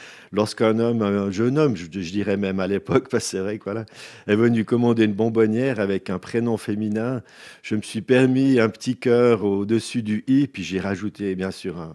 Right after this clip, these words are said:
un cœur, toujours comme je le fais souvent, parce que j'aime, j'aime bien aussi mettre ma, ma petite touche un peu finale, un peu, voilà, de, et puis après avoir, euh, demandé à la permission, bien sûr, à, à ce jeune client,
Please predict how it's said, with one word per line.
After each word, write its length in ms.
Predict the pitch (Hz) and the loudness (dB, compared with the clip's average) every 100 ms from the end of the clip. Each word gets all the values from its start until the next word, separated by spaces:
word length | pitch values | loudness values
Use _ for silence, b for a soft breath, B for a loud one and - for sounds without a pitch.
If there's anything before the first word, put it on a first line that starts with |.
| - | -12
un 140 | 90 | -12
cœur, 320 | - 131 120 | -4 -2 -2
toujours 320 | - 92 98 - | -6 -10 -10 -8
comme 160 | 95 | -8
je 80 | 87 | -6
le 80 | 92 | -8
fais 180 | - 92 | -8 -10
souvent, 380 | - 113 117 | -8 -6 -6
parce 160 | 95 87 | -6 -10
que 20 | |
j'aime, 220 | 92 92 87 | -8 -10 -12
j'aime 240 | 90 90 | -12 -10
bien 220 | 92 92 | -8 -8
aussi 200 | 90 90 | -10 -12
mettre 240 | 90 87 95 | -10 -10 -10
ma, 200 | 90 - B B B | -12 -14 B B B
ma 140 | 92 | -6
petite 300 | - 113 - | -4 -6 -6
touche 260 | - 110 - | -6 -6 -4
un 100 | 101 | -6
peu 400 | - 101 98 98 | -4 -4 -4 -6
finale, 420 | - 120 120 - - B 127 B | -4 -2 -2 -4 -12 B -12 B
un 100 | 113 | -2
peu, 240 | - 113 | 2 2
voilà, 300 | 104 104 110 | 4 2 0
de, 180 | 104 110 - - - _ _ - B 143 131 127 113 | 0 -2 -2 -8 -10 _ _ -20 B -14 -14 -18 -6
et 120 | 101 | -4
puis 140 | - 120 | 2 6
après 280 | 113 - 113 | 6 6 6
avoir, 220 | 110 98 | 6 4
euh, 480 | 104 104 101 98 98 | 4 4 4 2 0
demandé 480 | 98 117 117 117 117 | 0 2 2 4 4
à 80 | 107 | 4
la 100 | 98 | 2
permission, 520 | 101 107 104 - 101 | 0 -2 -2 -2 0
bien 160 | 98 | -2
sûr, 260 | 92 104 90 | -2 -4 -4
à, 320 | 87 85 85 | -4 -6 -10
à 160 | - 87 | -10 -12
ce 180 | - 98 | -6 -2
jeune 280 | 101 95 | -2 -4
client, 440 | - 107 110 113 | -4 -2 -2 0